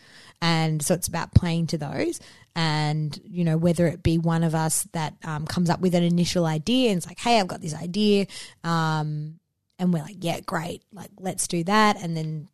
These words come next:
they'll kind of script it out. And then we'll all kind of, um, you know, input and, and workshop it. Uh, and then usually on set, it, it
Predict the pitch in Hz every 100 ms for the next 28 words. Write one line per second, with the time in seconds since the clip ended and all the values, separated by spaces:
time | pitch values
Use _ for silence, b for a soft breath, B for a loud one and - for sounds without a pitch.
0 | - 165 165 - 175 170 - - 185 170
1 | 160 226 294 - - _ _ _ _ _
2 | _ _ _ _ - - 196 175 180 180
3 | 175 180 175 160 - 160 151 156 151 151
4 | 143 135 135 143 _ _ _ _ - 156
5 | 143 190 _ _ - 196 214 247 240 -
6 | - 160 202 160 160 - 175 208 - -
7 | 214 233 247 - - B B B B -
8 | 175 175 175 202 208 208 214 190 214 190
9 | 180 180 180 - 180 156 - 165 -